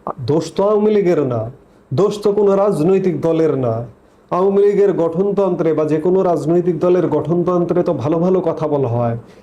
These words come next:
একটি রাজনৈতিক দল প্রতিষ্ঠা হয় মহৎ উদ্দেশ্যে, সেই জায়গা থেকে আওয়ামী লীগও ভালো উদ্দেশ্য নিয়েই জন্ম হয়েছে। ছিয়াত্তর বছরের পথ চলা, পথ চলেছে, আজকে আওয়ামী লীগ জীবিত আছে।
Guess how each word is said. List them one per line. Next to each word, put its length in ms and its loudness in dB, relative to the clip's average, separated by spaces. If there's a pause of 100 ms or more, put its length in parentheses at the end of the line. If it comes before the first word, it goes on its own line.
একটি 240 0
রাজনৈতিক 560 0
দল 240 0
প্রতিষ্ঠা 680 0
হয় 400 0
মহৎ 420 -2
উদ্দেশ্যে, 540 -2 (720)
সেই 280 0
জায়গা 340 2
থেকে 440 0 (240)
আওয়ামী 300 0
লীগও 220 0
ভালো 280 0
উদ্দেশ্য 440 0
নিয়েই 360 2 (400)
জন্ম 320 2
হয়েছে। 680 2 (200)
ছিয়াত্তর 540 -2
বছরের 380 0 (100)
পথ 280 -2
চলা, 280 2
পথ 320 0 (140)
চলেছে, 580 2 (220)
আজকে 480 -2 (200)
আওয়ামী 320 0
লীগ 100 -2
জীবিত 420 -2
আছে। 300 -8